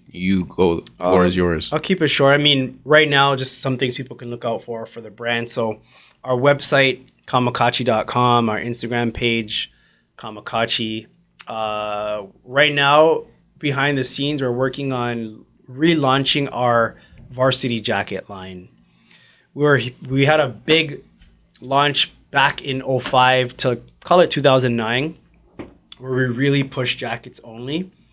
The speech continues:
Speaker 2: And then we, and then after that, we stopped. Uh, I think we lost our manufacturer. Something happened.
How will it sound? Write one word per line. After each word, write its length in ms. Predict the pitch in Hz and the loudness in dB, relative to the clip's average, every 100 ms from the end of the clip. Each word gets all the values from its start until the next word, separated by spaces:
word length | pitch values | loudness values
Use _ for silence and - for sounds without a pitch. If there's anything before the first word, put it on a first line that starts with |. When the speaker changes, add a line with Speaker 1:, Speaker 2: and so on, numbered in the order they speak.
| _ _ _ _ - | _ _ _ _ -16
Speaker 2:
And 80 | 120 | -14
then 80 | |
we, 180 | 117 120 | -12 -14
and 140 | 123 120 | -16 -12
then 80 | 117 | -8
after 220 | 117 120 | -6 -4
that, 160 | 117 104 | -4 -4
we 60 | |
stopped. 580 | 110 - 113 110 - - _ _ _ _ _ | -8 -4 -4 -4 -8 -20 _ _ _ _ _
Uh, 160 | - 107 | -16 -14
I 80 | 101 | -12
think 180 | 143 139 | -14 -8
we 100 | 127 | -2
lost 280 | 120 123 | 0 0
our 80 | 120 | -4
manufacturer. 800 | 113 110 107 - 110 - 113 107 | -6 -8 -10 -10 -10 -8 -10 -2
Something 260 | - 190 135 | 2 4 4
happened. 540 | 113 110 117 113 117 | 2 0 -2 -6 -8